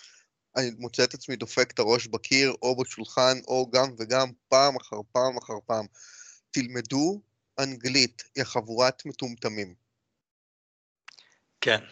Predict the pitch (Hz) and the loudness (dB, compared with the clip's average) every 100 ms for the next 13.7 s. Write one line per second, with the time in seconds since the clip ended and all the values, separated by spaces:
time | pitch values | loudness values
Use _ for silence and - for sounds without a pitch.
0 | - - 117 - 104 - 101 113 92 110 | -18 -12 -12 -8 -8 -8 -8 -10 -10 -10
1 | 92 - _ - 107 104 110 104 104 101 | -10 -14 _ -2 0 2 0 0 4 6
2 | 101 98 98 98 92 95 113 107 95 - | 6 6 6 6 8 6 4 -2 -2 2
3 | 120 113 151 143 104 95 92 104 - 117 | 8 8 8 2 -4 -6 -4 -2 -2 -2
4 | - 95 131 185 175 120 - 185 202 233 | 2 2 2 0 0 -2 -2 -2 0 0
5 | 208 117 104 180 170 113 95 85 87 87 | 0 0 4 4 2 0 0 -2 -8 -16
6 | _ 104 113 107 104 107 - - 131 - | _ 0 0 -2 -8 -12 -4 0 0 2
7 | 110 135 127 - 127 - 135 123 110 98 | 4 4 2 -2 -4 -4 2 4 4 4
8 | 104 120 107 92 - 95 87 - 180 131 | 2 4 2 0 -4 0 2 6 6 6
9 | 95 85 85 - - - - _ _ _ | 2 -2 -10 -14 -20 -20 -20 _ _ _
10 | - _ _ _ _ _ _ _ _ _ | -20 _ _ _ _ _ _ _ _ _
11 | _ - 82 - 82 135 - 180 73 - | _ -14 -6 -4 -2 -2 0 0 -2 -20
12 | _ _ _ - - 113 113 127 107 107 | _ _ _ -16 -14 -12 0 4 4 2
13 | 117 120 127 139 107 123 156 | 0 2 2 0 -4 4 6